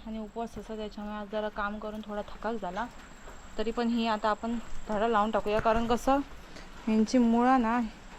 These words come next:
हे आवतली. काय म्हणतात ती सकाळी दिलेला त्यांनी झाड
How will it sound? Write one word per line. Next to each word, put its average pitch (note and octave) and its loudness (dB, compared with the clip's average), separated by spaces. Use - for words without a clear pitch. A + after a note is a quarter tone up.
हे A3+ 4
आवतली. F#3 2
काय A3 4
म्हणतात A#3+ 4
ती A#3 2
सकाळी C#4+ 4
दिलेला B3 2
त्यांनी F#3 0
झाड F3 0